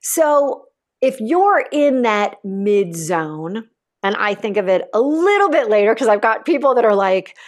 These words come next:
that, you know, they're sitting there saying, "Wait a second, thirty-five, that's kinda young." But, you know, where you wanna be is, what's the end game?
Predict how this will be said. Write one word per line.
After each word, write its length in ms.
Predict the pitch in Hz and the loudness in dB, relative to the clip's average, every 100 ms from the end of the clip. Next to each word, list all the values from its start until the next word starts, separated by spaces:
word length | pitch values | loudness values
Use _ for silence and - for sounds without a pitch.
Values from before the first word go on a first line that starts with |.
| - | -6
that, 200 | 233 240 | 0 0
you 100 | 247 | 0
know, 260 | 277 233 190 254 - _ _ | 0 0 -2 -8 -20 _ _
they're 260 | 277 415 440 | -2 0 0
sitting 340 | 359 494 440 | 2 2 2
there 160 | 415 440 | 2 2
saying, 320 | - 285 247 | 2 2 2
"Wait 200 | 240 277 | 2 0
a 40 | 320 | 0
second, 400 | - - 196 - | -2 -4 -4 -2
thirty-five, 560 | 302 311 - 247 285 | 0 0 0 0 2
that's 220 | 359 - | -2 -4
kinda 280 | - 302 320 | -4 -2 -2
young." 460 | 262 240 254 202 220 - - - - | -2 0 0 -2 -8 -16 -20 -20 0
But, 160 | 302 | 0
you 140 | 285 320 | 0 -4
know, 280 | 339 330 311 | -4 -2 -2
where 280 | 269 277 | 0 0
you 260 | 269 247 247 | 0 -2 -6
wanna 300 | 262 349 320 | -6 -4 -4
be 300 | 233 208 180 - | -2 -2 -2 -2
is, 480 | 190 185 185 175 - _ _ _ _ _ | -2 -2 -2 -6 -12 _ _ _ _ _
what's 300 | 226 269 - | -2 -2 -4
the 260 | 262 - | -6 -6
end 320 | 190 180 175 170 | -6 -6 -6 -8
game? 460 | 156 - - 208 | -8 -12 -18 -20